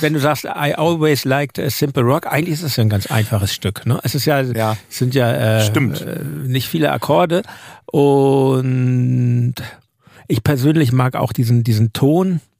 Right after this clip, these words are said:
Speaker 1: diesen Synthi-Ton zu Anfang, ähm, weil der diese, schön diese Spannung aufbaut. Und ich glaub fast, das Lied würde nicht so gut funktionieren, wie es funktioniert ohne diesen Ton. Aber, ähm,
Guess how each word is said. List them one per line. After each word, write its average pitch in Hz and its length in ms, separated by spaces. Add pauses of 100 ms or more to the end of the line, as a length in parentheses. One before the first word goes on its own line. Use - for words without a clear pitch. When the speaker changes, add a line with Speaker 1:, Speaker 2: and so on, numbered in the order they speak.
(1000)
Speaker 1:
diesen 117 300
Synthi-Ton 156 960
zu - 160
Anfang, 139 500
ähm, 120 440
weil 120 120
der 113 100
diese, 110 240 (120)
schön - 380
diese 113 180
Spannung 139 480
aufbaut. 101 540
Und 113 60
ich 107 140 (120)
glaub - 220
fast, - 380 (400)
das - 180
Lied 139 260
würde 135 320 (640)
nicht 143 360
so 151 120
gut 143 200
funktionieren, 135 680
wie 131 60
es 120 80
funktioniert 127 440
ohne 156 280
diesen 101 240
Ton. 92 320
Aber, 120 400 (320)
ähm, 117 400